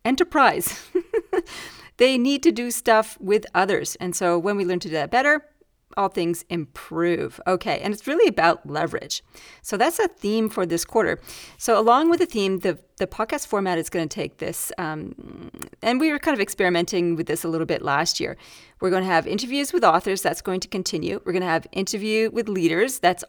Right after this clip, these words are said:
also going to continue. We are going to have specific solo-sodes with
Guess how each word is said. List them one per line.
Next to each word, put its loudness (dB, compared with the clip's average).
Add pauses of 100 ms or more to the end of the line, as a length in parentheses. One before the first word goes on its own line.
also 0
going -2
to -8
continue. -2 (640)
We 2
are 4
going 2
to 0
have 2
specific -6
solo-sodes 0
with 0